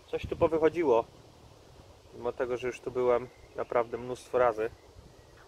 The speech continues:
Wiadomo, standardowo. Puszki. To jak wszędzie, czy to Anglia, czy Polska, czy Niemcy, wszędzie. Polmosiki. Tu jakieś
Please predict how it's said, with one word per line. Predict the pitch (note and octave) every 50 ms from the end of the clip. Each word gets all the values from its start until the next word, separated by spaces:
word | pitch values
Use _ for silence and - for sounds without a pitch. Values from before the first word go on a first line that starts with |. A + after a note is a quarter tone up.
| - - - - - - - _ _ - - - _ - - - - - - - _ - - - -
Wiadomo, | - A#2 B2+ B2+ B2 A#2 G#2+
standardowo. | - - B2+ A#2+ A#2 A#2+ A2+ A2 A#2 A2 G2+ G2+ - - - - - - - - - - - - -
Puszki. | - C3+ - - - - C3 B2 B2 - - - - - - - _ _ - - - _ - - - - - - - - - - - - - - - - - - - - _ _ _ _ _ _ -
To | B2 B2+
jak | A#2+ A2+ -
wszędzie, | - - - C3+ B2+ B2 A#2 A2 G#2+ G#2
czy | - - A#2+
to | - - A2
Anglia, | A2+ A#2+ B2+ B2 A#2+ A2
czy | - - G#2+
Polska, | - - A2 A2+ A2 - - - G#2+
czy | G#2 - - G#2 F#2+
Niemcy, | G2+ A2 G#2+ G#2 G#2 - - B2
wszędzie. | - - A#2 F#2+ G2+ - - - - - - - - - - - - - - - _ - - -
Polmosiki. | - C3 A#2+ A2 G#2+ G#2 - - - A#2+ - - A#2 A#2 A2 - - - _ _ _ _ _ - - - - - - - - - - - - - - - - - _ _ _ - _ _ _ _ - - - - - - - - - - - - - - - - - - - - - - - - _ _ - _ -
Tu | B2+ B2+ B2+
jakieś | B2 A#2 - - A2+ G#2+ - - - -